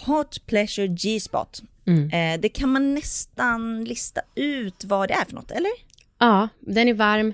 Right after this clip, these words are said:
Speaker 2: den, eh, gör att man får stimulering och pleasure och den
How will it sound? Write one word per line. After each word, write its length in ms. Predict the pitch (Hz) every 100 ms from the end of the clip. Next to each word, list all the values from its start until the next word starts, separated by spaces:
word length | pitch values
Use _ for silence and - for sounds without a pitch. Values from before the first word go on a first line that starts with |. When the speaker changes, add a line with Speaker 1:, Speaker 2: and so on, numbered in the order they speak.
| -
Speaker 2:
den, 320 | - 196 208 196 -
eh, 500 | 196 185 180 180 180
gör 200 | 185 180
att 120 | 175
man 120 | 180 170
får 100 | 170
stimulering 560 | - 170 165 160 160
och 80 | 156
pleasure 480 | - 147 - 143 147 - - -
och 240 | - -
den 240 | 156 147